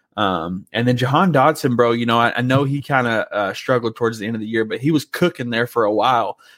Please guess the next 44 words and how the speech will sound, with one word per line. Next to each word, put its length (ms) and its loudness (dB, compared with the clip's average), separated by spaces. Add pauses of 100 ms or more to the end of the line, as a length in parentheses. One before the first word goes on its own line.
And 140 -2
depending 280 -2
on 140 2
what 160 0
Washington 500 0
looks 280 -2
like, 280 -2
you 60 -10
know, 100 -6
I, 180 0
I 20 4
really 320 0
like 260 0
that 180 -6
guy 360 -6
as 100 -10
a 80 -4
wide 180 -2
receiver. 480 -8 (440)
Um, 400 -2
quarterback, 640 0
you 80 -4
know, 140 -2
grabbing 320 2
C 160 -2
J 160 0
Stroud, 460 0
not 220 -2
taking 300 -6
one 220 -2
till 100 -6
the 100 -2
eighth 260 -4
round. 320 0
You 80 0
know, 60 -2
that's 220 0
a 60 -2
good 180 -2
guy 160 2
to 80 0
grab 320 0
because 280 -6
Houston, 440 -4